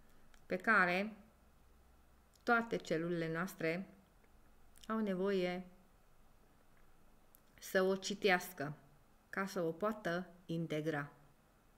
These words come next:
De aceea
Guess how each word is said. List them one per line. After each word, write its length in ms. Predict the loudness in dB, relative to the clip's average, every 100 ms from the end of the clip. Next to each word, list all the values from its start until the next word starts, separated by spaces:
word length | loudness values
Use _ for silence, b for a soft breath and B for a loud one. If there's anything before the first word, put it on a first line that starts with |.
| -20 -20 -20 -20 -20 -20 -20 -20 -20 -20 -20 -20 -20 -20 -20 -20 -20 -20 -20 -20 -20 -20 -20 -20 -20 -20 -20 -20 -10
De 160 | -6
aceea 640 | -4 -6 -4 0 0 -2 -4